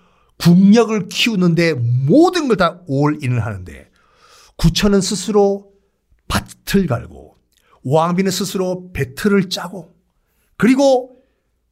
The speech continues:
월구천이 뭐 하냐면 매일매일 짐승의 쓸개를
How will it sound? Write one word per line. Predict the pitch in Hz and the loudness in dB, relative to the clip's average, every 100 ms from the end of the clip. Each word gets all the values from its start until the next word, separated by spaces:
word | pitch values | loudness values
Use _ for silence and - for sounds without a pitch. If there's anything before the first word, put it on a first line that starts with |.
| _ - _ _ | _ -20 _ _
월구천이 | 123 131 143 147 - 135 | 0 2 2 2 0 0
뭐 | 107 123 | -6 -6
하냐면 | 139 117 123 139 139 - _ _ _ _ _ _ - | -6 -6 -6 -8 -12 -18 _ _ _ _ _ _ -8
매일매일 | 120 107 123 165 190 165 160 170 170 - _ _ _ _ | -4 -2 2 2 2 2 2 0 -6 -14 _ _ _ _
짐승의 | - 120 117 123 123 143 139 | -4 0 0 -2 -2 -4 -4
쓸개를 | - - - 294 240 185 143 131 117 120 | -6 -8 -2 0 2 2 0 -2 -2 -8